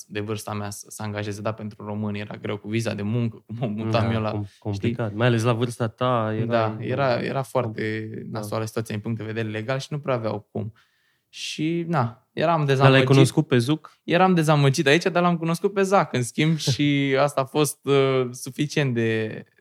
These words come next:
Speaker 1: a fost o motivație suficient de mare. Uh, am stat, am discutat, i-am povestit, i-au povestit și cei de acolo de proiectele pe care, pe care le făceam eu. M-au prezentat ca tipul care, uite, lucra pe, uh, pe S D K-ul nostru de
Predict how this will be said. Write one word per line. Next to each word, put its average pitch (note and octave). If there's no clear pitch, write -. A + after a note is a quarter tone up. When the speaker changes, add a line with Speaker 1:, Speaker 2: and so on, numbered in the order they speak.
Speaker 1:
a -
fost B2+
o B2
motivație B2+
suficient B2
de A#2
mare. C3
Uh, B2+
am B2+
stat, C3+
am B2+
discutat, B2
i-am B2
povestit, A#2
i-au B2
povestit A#2+
și -
cei B2+
de A#2
acolo A#2
de A2+
proiectele C3
pe B2
care, B2
pe -
care B2+
le A#2+
făceam B2+
eu. B2+
M-au A2
prezentat A#2+
ca A2+
tipul A#2
care, A#2
uite, A2
lucra A2
pe, A2
uh, A#2
pe B2
S B2
D A#2
K-ul B2
nostru B2
de A#2